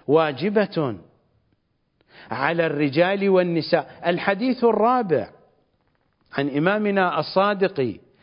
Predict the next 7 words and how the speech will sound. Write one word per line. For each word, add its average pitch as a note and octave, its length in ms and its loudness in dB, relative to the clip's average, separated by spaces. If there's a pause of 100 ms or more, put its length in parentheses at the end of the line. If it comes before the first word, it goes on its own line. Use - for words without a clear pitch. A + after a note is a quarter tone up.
صلوات D#3+ 600 0
الله F#3 460 2
وسلامه D#3 800 2
عليه: D#3 460 0 (760)
"لو E3+ 400 2
أن F3+ 500 0
أحدكم G3+ 1200 0